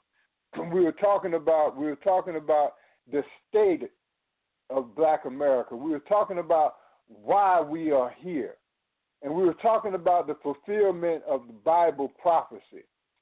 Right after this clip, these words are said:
And, uh, and I, and I was, I was trying to wait to see if we could get some guests on the line.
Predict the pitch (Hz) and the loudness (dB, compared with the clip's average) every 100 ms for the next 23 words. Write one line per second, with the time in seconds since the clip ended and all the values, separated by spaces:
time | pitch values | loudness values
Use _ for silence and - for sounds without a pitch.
0 | _ _ _ _ 147 151 147 139 135 131 | _ _ _ _ 0 0 2 4 4 2
1 | 135 139 147 151 147 147 143 156 160 147 | 0 -4 -2 0 0 -2 0 2 2 -2
2 | - 131 131 139 131 - 175 170 143 139 | -10 -4 0 0 -2 -2 0 0 -2 -2
3 | 160 160 127 - 165 143 143 139 131 147 | -2 -2 -10 -8 -6 -6 -6 -6 -6 -8
4 | - 127 127 151 147 143 135 135 139 139 | -10 -10 -2 -2 0 -6 -4 -2 0 0
5 | 139 | -2